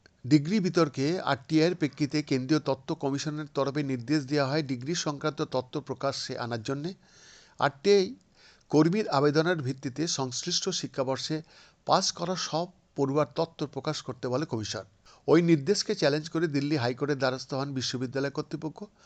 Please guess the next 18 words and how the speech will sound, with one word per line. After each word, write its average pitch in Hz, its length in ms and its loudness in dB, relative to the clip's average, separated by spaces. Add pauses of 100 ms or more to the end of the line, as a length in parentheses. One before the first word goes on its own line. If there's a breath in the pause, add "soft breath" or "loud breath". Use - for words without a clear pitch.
(400 loud breath)
সোমবার 208 380 0
হাইকোর্টের 151 500 0
বিচারপতি 139 520 -4
শচীন 143 380 -6
দত্তের 131 340 -4 (120)
এজলাসে 123 540 -4 (180)
মেহতা 127 320 0
জানান, 131 420 0 (500)
"একটি 196 380 -2 (680 loud breath)
বিশ্বাসের 208 540 2
জায়গা 139 320 2
থেকে 151 260 -2
পড়ুয়াদের 139 560 2
তথ্য 139 320 -4
বিশ্ববিদ্যালয়ের 143 960 2
কাছে 147 380 -4
রাখা 123 280 -4
থাকে। 107 280 -12